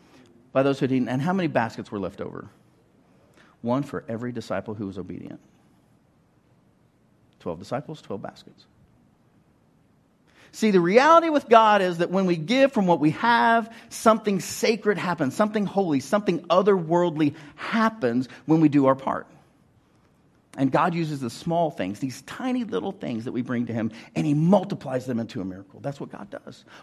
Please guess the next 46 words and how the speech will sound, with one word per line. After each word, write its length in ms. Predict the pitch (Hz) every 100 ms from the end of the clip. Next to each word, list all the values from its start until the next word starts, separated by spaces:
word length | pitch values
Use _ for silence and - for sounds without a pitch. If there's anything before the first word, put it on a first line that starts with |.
| -
over 360 | 156 165 165 165 -
and 140 | - 110
over 360 | 139 143 139 143 -
and 160 | 101 120
over 380 | 123 123 120 120 -
and 160 | - 98
over 340 | 117 107 104 -
again. 380 | 120 104 110 107
And 140 | 120 110
what 240 | 113 123
God 280 | 156 165 165
uses 280 | 160 151 139
in 80 |
a 60 | 120
little 220 | 120 123
boy 260 | 117 143 147
blesses 360 | 135 143 143
not 180 | 180 277
just 200 | 139 -
a 40 | 107
little 240 | 92 92
boy. 340 | 92 107 -
I 960 | 240 - _ _ _ _ _ _ _ 147
mean, 60 |
that, 180 | 151 190
that's 200 | 185 214
the 100 | 127
knock 220 | 117 113
on 100 | 113
the 60 | 104
Western 360 | 101 104 98 98
church, 320 | - 160 147
is 80 | 117
we 100 | 135
think 180 | 147
if 60 | 131
we 80 | 123
do 120 | 123
something 280 | 123 123 -
good 140 | 110
for 80 | 110
God, 200 | 101 117
he's 80 | 120
gonna 160 | 110 95
bless 300 | 98 120
us, 120 | 98